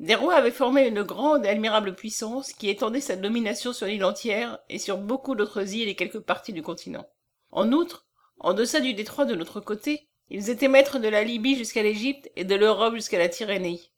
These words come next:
Or un jour, cette puissance, réunissant toutes ses forces, entreprit d'asservir d'un seul coup votre pays, le nôtre et tous les peuples en deçà du détroit. Ce fut alors Solon que la puissance de votre cité fit éclater aux yeux du monde sa valeur et sa force.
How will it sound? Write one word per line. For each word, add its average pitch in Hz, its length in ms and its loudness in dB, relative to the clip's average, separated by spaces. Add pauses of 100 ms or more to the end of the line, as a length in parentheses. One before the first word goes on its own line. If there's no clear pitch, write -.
(1500)
Or 214 120 8
un 233 160 6
jour, 269 360 -2
cette 208 260 -10
puissance, 262 460 -4
réunissant 214 460 -2
toutes 269 240 -10
ses 254 160 -4
forces, - 540 -8 (300)
entreprit 226 480 -2
d'asservir 226 480 2
d'un 185 100 4
seul 220 240 -2
coup 233 160 -10
votre 208 240 -6
pays, 202 360 -6 (560)
le 190 160 0
nôtre 277 440 2 (180)
et 185 180 -8
tous 302 140 0
les 254 140 2
peuples 240 320 2
en 190 60 -2
deçà 208 260 -6
du 196 120 -8
détroit. 170 520 -6 (560)
Ce - 160 -14
fut 240 180 0
alors 233 260 4
Solon 226 400 -2
que 220 100 -8
la 175 120 0
puissance 220 360 -6
de 208 60 -6
votre 208 240 -6
cité 233 340 -6
fit - 160 -6
éclater 208 500 0
aux 220 60 -2
yeux 196 180 -6
du 190 120 -6
monde 220 280 -4
sa 214 140 -8
valeur 180 300 4
et 190 80 -2
sa 185 140 -8
force. - 520 -10